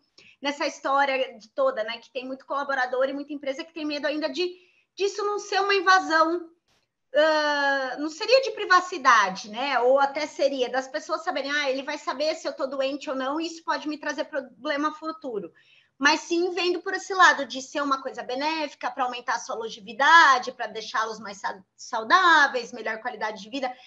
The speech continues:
Eu acho que a questão chave aí mesmo, o desafio das empresas é engajar todo mundo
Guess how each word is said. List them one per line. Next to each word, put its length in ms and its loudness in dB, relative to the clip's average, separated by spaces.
Eu 100 4
acho 300 4
que 80 -8
a 40 -4
questão 540 -6
chave 500 4
aí 200 -4
mesmo, 420 -4
o 60 -10
desafio 480 -2
das 140 -6
empresas 480 -4
é 100 -2
engajar 460 -2
todo 160 -12
mundo 340 -6